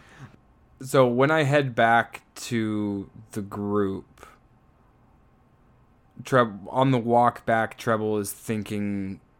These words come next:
extensively about what he saw, what he received, and why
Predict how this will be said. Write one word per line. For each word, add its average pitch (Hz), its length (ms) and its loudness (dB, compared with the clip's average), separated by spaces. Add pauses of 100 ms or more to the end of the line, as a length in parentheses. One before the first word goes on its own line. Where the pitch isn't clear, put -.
(180)
extensively 107 840 -6
about 101 260 -4
what 101 220 -8
he 110 160 -10
saw, 98 520 -2
what 101 280 -6
he 110 240 -6
received, 101 1040 -8 (640)
and 101 520 -8 (1600)
why 107 1000 -2